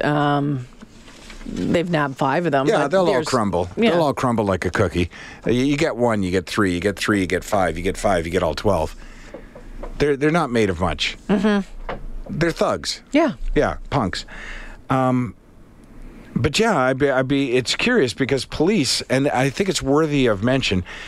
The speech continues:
Speaker 2: uh, police have said it's not always possible to prevent a personal robbery. There are some steps that can help minimize the risk.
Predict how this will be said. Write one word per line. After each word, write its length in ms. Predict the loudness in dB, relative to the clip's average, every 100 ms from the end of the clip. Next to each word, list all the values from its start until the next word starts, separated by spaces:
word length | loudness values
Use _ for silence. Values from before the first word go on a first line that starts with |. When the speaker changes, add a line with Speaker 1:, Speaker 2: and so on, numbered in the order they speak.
| -16 -16 -10 -2
Speaker 2:
uh, 300 | 0 2 0
police 340 | 0 -2 -2
have 100 | -2
said 200 | 0 2
it's 160 | 0 0
not 160 | 2
always 200 | 2 2
possible 420 | 0 -2 -2 -2 -2
to 60 |
prevent 400 | 0 0 2 0
a 60 | -2
personal 400 | 0 0 0 0
robbery. 440 | 2 2 2 2
There 140 | 4 2
are 40 |
some 220 | 2 0 2
steps 340 | 0 0 -2
that 80 | -2
can 120 | 0
help 200 | 0 2
minimize 400 | 0 2 2 0
the 80 | 2
risk. 240 | 0 0